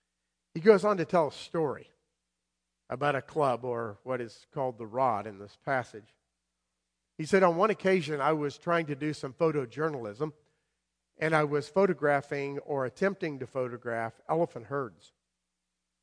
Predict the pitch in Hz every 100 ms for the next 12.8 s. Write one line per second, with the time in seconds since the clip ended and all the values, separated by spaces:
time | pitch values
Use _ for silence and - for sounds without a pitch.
0 | _ _ _ _ _ _ _ 160 170 165
1 | 220 254 185 - 185 170 156 170 180 147
2 | 127 135 151 143 151 156 156 160 156 135
3 | - _ _ _ - 185 247 240 - -
4 | - 208 196 - 165 156 156 143 139 120
5 | 107 160 214 175 - - 185 165 - 151
6 | - 139 151 143 113 107 151 139 143 113
7 | 147 139 - 127 156 135 139 147 143 123
8 | - 139 139 123 - 123 120 113 127 120
9 | 127 123 139 139 147 117 107 139 131 -
10 | - _ _ _ _ _ 175 190 185 160
11 | 196 247 220 - 175 147 165 165 160 175
12 | 170 151 123 120 156 151 117